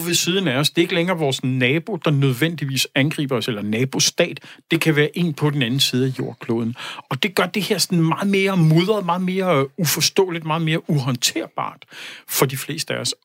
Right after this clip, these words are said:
Og for at komme tilbage til det spørgsmål, du stillede, Michael, vi var nok lidt fodslæbende, ligesom næsten alle andre. Der er altid nogen, der tager en teknologisk føring, og hvis de når at udnytte det i tide, så er det dem, der vinder. Helt basalt set, så har vi så til gengæld i Danmark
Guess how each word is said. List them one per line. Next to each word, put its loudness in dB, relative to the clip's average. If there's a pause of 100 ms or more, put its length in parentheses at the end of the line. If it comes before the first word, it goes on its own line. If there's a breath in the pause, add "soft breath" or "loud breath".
(120)
Og 0
for 0
at -4
komme 2
tilbage 2
til 2
det 4
spørgsmål, 0
du -2
stillede, 0
Michael, 0 (580 loud breath)
vi 2
var 4
nok 2
lidt 2
fodslæbende, 0 (200 loud breath)
ligesom 2 (160)
næsten 0 (280)
alle 0 (340)
andre. -4 (100)
Der 2
er -2
altid -2
nogen, 2
der -2
tager -2
en -4
teknologisk 0
føring, 2 (280 loud breath)
og 0
hvis 2
de -2
når 4
at 6
udnytte 2
det 0
i 0
tide, 0
så 2
er 0
det -6
dem, 2
der 0
vinder. -4 (640 soft breath)
Helt 0
basalt 2
set, -4
så 0
har 0
vi -2
så 0
til -2
gengæld 0
i -10
Danmark 0